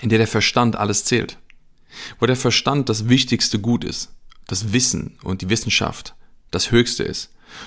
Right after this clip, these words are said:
Und wir all dem zumessen, dass das, was da herauskommt, die eierlegende Wollmilchsau, das Nonplusultra ist.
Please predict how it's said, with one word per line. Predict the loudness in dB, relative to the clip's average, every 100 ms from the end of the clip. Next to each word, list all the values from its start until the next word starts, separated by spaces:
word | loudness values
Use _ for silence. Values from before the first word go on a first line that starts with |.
| -2
Und | 2
wir | 2 2
all | 4
dem | 4 2
zumessen, | 2 2 4 2 0 0
dass | 0 -2 -4 -10 -16 -4
das, | -2 0 0
was | 0 0
da | 0
herauskommt, | 0 0 -2 -2 0 0 0 -8 -20 -20 -20 -20 _ -2
die | 2 2 2 -2 -4
eierlegende | 2 4 4 2 2
Wollmilchsau, | 2 2 0 -2 -2
das | -2 2
Nonplusultra | 2 2 0 0 0 -4
ist. | -6 -10